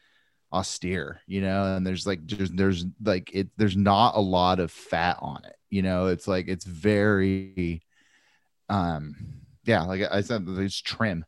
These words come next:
you know? And, um, and, like, the, and the reggae is, like, as we were saying, is, like, the, it's, it, I would say it's, like, the backbone of it, you know, other, you know, and, and, and, and then it allows, you know, 'cause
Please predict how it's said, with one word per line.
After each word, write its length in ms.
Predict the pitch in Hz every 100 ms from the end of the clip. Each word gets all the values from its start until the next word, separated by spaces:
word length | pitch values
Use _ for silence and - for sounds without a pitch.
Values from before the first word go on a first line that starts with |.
| _
you 160 | 101
know? 300 | 101 98 107 -
And, 400 | 98 92 92 87
um, 480 | 85 95 87 82 80 - - -
and, 260 | 107 117 110
like, 220 | 117 -
the, 240 | 117 110
and 160 | 117 120
the 40 |
reggae 520 | 113 139 170 151 120 117
is, 240 | 120 110
like, 160 | 107 101
as 200 | 104 95
we 60 | 101
were 80 | 95
saying, 400 | - 101 95 95
is, 380 | 95 95 82
like, 260 | 90 87 - -
the, 340 | 87 82 85 - _ _ -
it's, 200 | 123 -
it, 100 | 160 -
I 40 | 160
would 160 | 175
say 160 | 208 185
it's, 160 | 117
like, 180 | 123 107 _
the 100 | 113
backbone 680 | 92 92 - - 107 110 120 -
of 160 | 113
it, 160 | 127 -
you 120 | 117
know, 160 | 117 117
other, 320 | 113 113 110 98
you 140 | 113 107
know, 160 | 104
and, 200 | 107 113
and, 360 | 107 113 117 107
and, 160 | 107 113 -
and 320 | 120 104 90
then 160 | - 107
it 180 | 113 123
allows, 640 | 107 98 98 101 98 90
you 120 | 101
know, 160 | 98 92
'cause 200 | 101 104